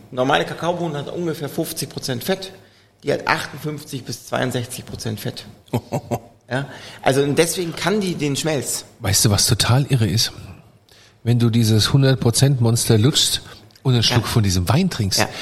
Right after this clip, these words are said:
Speaker 2: da fliegt dir der Hut weg.
Speaker 1: Ja.
Speaker 2: Probier das mal, Kunze. Komm,
Speaker 1: Ja.
Speaker 2: lutsch das mal hier. Komm, Kunze, auf. Ah, hast du?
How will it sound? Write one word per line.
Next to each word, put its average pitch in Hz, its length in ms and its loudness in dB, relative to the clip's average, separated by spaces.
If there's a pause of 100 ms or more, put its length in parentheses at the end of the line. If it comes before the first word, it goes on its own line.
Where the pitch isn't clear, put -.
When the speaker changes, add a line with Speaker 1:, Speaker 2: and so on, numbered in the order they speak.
(180)
Speaker 2:
da - 80 2
fliegt - 300 2
dir 98 80 4
der 87 100 0
Hut 123 180 4
weg. 104 140 -2
Speaker 1:
Ja. - 80 -6
Speaker 2:
Probier 127 300 4
das 120 160 0
mal, 104 100 0
Kunze. 95 220 0
Komm, 123 100 0
Speaker 1:
Ja. 123 60 2
Speaker 2:
lutsch 165 240 0
das 160 120 -6
mal 143 160 -2
hier. 110 240 0
Komm, 165 160 2
Kunze, 120 300 0
auf. - 160 -2 (1700)
Ah, 120 120 4
hast 160 200 2
du? 135 120 0